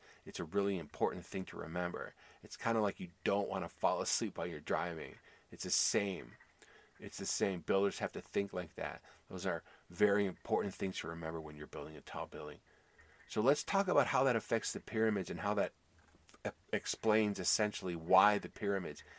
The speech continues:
have been here for so long. They're being pushed together by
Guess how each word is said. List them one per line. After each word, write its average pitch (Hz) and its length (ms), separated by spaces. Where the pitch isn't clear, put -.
have 82 200
been 92 160
here 85 160
for 87 140
so 80 260
long. 71 460
They're 101 160
being 131 320
pushed - 400
together 110 580
by 92 340